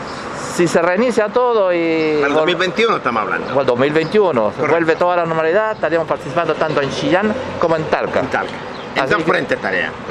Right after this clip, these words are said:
Speaker 1: así que no, estos meses nos sirven para preparar el equipo, ah, para que ellos mismos, porque,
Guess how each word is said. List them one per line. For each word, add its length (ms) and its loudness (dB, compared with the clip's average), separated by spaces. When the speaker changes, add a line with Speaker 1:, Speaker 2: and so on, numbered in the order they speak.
Speaker 1:
así 220 0
que 100 0
no, 160 2
estos 280 2
meses 260 2
nos 140 2
sirven 260 4
para 320 2
preparar 360 4
el 80 2
equipo, 480 2
ah, 240 -2
para 160 0
que 280 2
ellos 180 2
mismos, 320 0
porque, 280 0